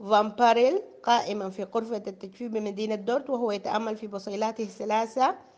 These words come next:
وتحدث إلى نفسه أنها ستصير زنبقات سوداء في العام القادم. بينما هو شارد، أتى الخادم ليخبره بأن شخص يدعى كريك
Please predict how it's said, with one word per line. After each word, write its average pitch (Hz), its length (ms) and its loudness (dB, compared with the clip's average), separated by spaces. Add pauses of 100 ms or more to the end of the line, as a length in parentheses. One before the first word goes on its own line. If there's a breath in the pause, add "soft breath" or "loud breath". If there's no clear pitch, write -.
(380 soft breath)
وتحدث 240 760 4
إلى 226 280 0
نفسه 247 580 -2
أنها 233 340 0
ستصير 220 800 0
زنبقات 214 540 -2
سوداء 214 400 -2
في - 120 -10
العام 208 320 -2
القادم. 185 500 0 (520 soft breath)
بينما 220 420 2
هو 226 240 2
شارد، 269 440 2 (800)
أتى 277 240 4
الخادم 240 560 0
ليخبره 233 520 -2
بأن 196 320 -2
شخص 262 320 -6
يدعى 262 380 0
كريك 262 480 2